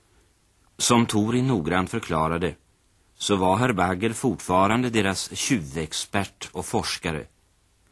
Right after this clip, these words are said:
Om han ville ta risken att tända ljus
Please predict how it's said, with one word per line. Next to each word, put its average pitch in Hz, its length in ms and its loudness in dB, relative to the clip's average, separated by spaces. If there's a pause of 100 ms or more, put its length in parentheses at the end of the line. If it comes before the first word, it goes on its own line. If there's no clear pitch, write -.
Om - 280 -4
han 107 340 4
ville 135 180 -2
ta 98 260 -2
risken 92 380 -4
att 101 100 -4
tända 98 320 -2
ljus 82 540 -6